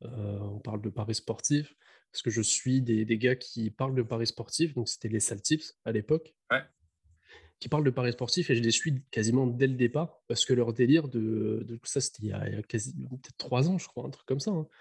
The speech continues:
Speaker 1: Les mecs, bah, justement, ils font des podcasts, et ils se contentent pas de dire, « Bah, moi, euh, demain, je parie sur la victoire de, de, je sais pas, de, de Lille. » Euh, ils, bah, en fait, ils font un podcast, ça dure une heure, mais ils t'expliquent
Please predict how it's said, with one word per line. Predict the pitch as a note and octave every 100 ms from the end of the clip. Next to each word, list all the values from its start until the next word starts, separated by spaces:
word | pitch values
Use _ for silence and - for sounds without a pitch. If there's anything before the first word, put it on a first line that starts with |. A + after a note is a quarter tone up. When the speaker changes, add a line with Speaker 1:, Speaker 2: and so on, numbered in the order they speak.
| - - _ A2+
Speaker 1:
Les | A#2
mecs, | E3 C3+
bah, | A2+
justement, | A#2 - B2 E3
ils | C3+
font | D3+
des | C#3 B2+
podcasts, | B2 - E3 F3+ - _ _ _
et | -
ils | A#2
se | -
contentent | A#2+ A2 -
pas | D#3+
de | B2
dire, « | B2 D#3
Bah, | C3
moi, | A#2 D3
euh, | C#3+ A2 G#2+ A2 A2 A2
demain, | B2 B2+ D3+
je | -
parie | A#2+ G#2+
sur | -
la | A2
victoire | G#2+ G#2+ C3+ B2
de, | A2
de, | A2
je | G#2
sais | -
pas, | -
de, | A2+ G#2+
de | G#2
Lille. » | G#2 D3 D3+ B2+
Euh, | G#2+ G#2 A2 - - - - _ B2
ils, | A2+
bah, | A2 A2+ A2 A2 A2+
en |
fait, | A#2 D#3+ B2+
ils |
font | -
un | B2
podcast, | A#2+ A#2 D#3+ -
ça | A#2
dure | A2+ A2+
une | A2 C3
heure, | F3 D3+
mais | A2+
ils | G#2+
t'expliquent | B2 - D#3